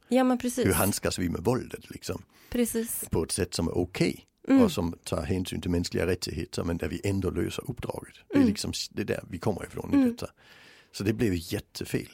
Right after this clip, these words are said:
Speaker 1: Mm.
Speaker 2: Eh, och, och när man då säger att, ja, men lågaktivitet, se där, det funkar inte.
Speaker 1: Nej.
Speaker 2: Det blir ju jättekonstigt.
Speaker 1: Mm.
Speaker 2: Alltså,
Speaker 1: Mm.
Speaker 2: det, det, det, det svar-, <laughs> ja, det svarar jag till att säga, vi, ja, alltså mitt kont-, ja,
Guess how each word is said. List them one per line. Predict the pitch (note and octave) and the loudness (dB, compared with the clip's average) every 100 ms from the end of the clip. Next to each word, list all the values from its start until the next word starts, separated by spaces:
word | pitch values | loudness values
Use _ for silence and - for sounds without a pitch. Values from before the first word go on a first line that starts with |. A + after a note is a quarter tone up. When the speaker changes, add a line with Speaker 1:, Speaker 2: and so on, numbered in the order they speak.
| - | 0
Speaker 1:
Mm. | B3+ A3 C#3 | 4 4 4
Speaker 2:
Eh, | E2+ F2 | -2 -2
och, | - G2+ | -2 0
och | - G2+ | 2 2
när | G2 | 2
man | F#2+ | 2
då | G2+ | 2
säger | - A2 B2 | 2 2 2
att, | - - - | -2 -6 -8
ja, | A#2+ G2 | -2 0
men | F#2+ | 2
lågaktivitet, | G#2+ G#2 G#2 G2 G2 F2 | 4 2 0 -2 -2 -2
se | - | -2
där, | F2 - - | -4 -4 -6
det | |
funkar | - A2 - - | -6 -4 -6 -10
inte. | - - - _ - | -12 -18 -18 _ -2
Speaker 1:
Nej. | B3+ G#3 _ _ _ - | 0 0 _ _ _ -10
Speaker 2:
Det | |
blir | F#2 E2+ | -4 -2
ju | C2+ C2+ | -2 -6
jättekonstigt. | - - - - - - - | -8 -12 -10 -10 -10 -12 0
Speaker 1:
Mm. | C#4+ B3 F3 - | 4 4 2 -4
Speaker 2:
Alltså, | - C4 | 0 2
Speaker 1:
Mm. | B3 - - G#2 | 2 -2 -10 -6
Speaker 2:
det, | G2 | -4
det, | G#2 G#2 G2 - | -2 -2 -4 -6
det, | G#2+ - - - | -6 -6 -8 -8
det | G2 | -6
svar-, | F2+ A2+ G2+ - - - | -2 0 0 0 -8 -20
<laughs> | - - - | -20 -18 -4
ja, | A2 | -2
det | A2 | 0
svarar | C3+ A#2 | 2 2
jag | F#2+ | 2
till | - - G2 | 0 0 0
att | - | 0
säga, | G#2 F#2 | -2 -2
vi, | G#2 A2+ | -4 -6
ja, | A2 - | -4 -6
alltså | - A2 | -6 -4
mitt | G2 | -2
kont-, | A2+ G#2+ - | -2 -2 -2
ja, | A#2 | -2